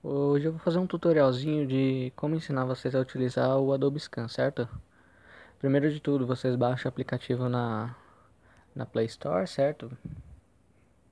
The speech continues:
Tu vem aqui, coloca Adobe Scan. Tu clica em instalar, certo?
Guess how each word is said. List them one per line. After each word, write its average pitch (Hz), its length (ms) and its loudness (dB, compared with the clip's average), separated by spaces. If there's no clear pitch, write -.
Tu - 120 -14
vem 113 180 -6
aqui, 135 260 -8
coloca 131 760 -6
Adobe 143 560 -4
Scan. 135 580 -10
Tu 131 80 -6
clica 127 280 -4
em 139 40 0
instalar, 131 400 2
certo? 131 360 0